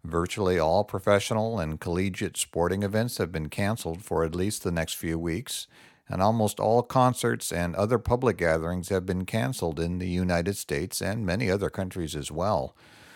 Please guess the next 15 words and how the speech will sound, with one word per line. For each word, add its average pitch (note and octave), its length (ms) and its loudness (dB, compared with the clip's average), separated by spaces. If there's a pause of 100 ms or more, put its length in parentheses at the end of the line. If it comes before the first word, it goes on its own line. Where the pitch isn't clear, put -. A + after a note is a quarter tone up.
(320)
Most A2 260 6
schools A#2+ 400 4
are A2+ 100 8
closed, A2+ 600 6
and F2+ 240 0
some F#2 180 0
major A2 320 2
cities A2+ 400 2
have F#2 220 0
told A2+ 260 2
people - 320 -2
to E2+ 160 -2
stay G#2+ 360 2
home F#2+ 340 0
entirely. D#2 720 0